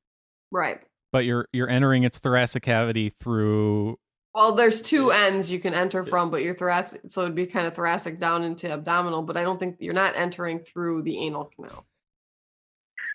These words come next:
Speaker 2: Well, that's, that's been removed, right?
Speaker 1: Correct.
Speaker 2: But so what are you entering through? Just a hole?
Speaker 1: Like if you c-, chopped yourself in half, right? Like below your belly button,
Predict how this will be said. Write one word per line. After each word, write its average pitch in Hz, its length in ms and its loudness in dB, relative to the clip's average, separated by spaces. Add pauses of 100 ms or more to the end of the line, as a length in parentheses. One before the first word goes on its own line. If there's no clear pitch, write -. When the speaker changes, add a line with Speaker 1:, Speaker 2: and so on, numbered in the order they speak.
(720)
Speaker 2:
Well, 135 220 4
that's, 123 340 -2
that's 123 220 0
been 107 220 2
removed, 104 580 4
right? 98 320 -2 (640)
Speaker 1:
Correct. - 460 -2 (580)
Speaker 2:
But 120 180 2
so - 140 2
what 135 220 4
are 135 100 4
you 131 160 4
entering 127 380 4
through? 85 240 -6
Just - 200 -8
a 98 100 -2
hole? 110 440 0 (840)
Speaker 1:
Like 202 360 2
if 214 160 4
you 220 200 0
c-, - 120 -14
chopped 208 440 2
yourself 180 460 -2
in 160 80 -4
half, 160 400 -2
right? 165 240 -4
Like 165 180 -8
below 156 200 -4
your 151 160 -4
belly 143 260 -6
button, 180 380 -6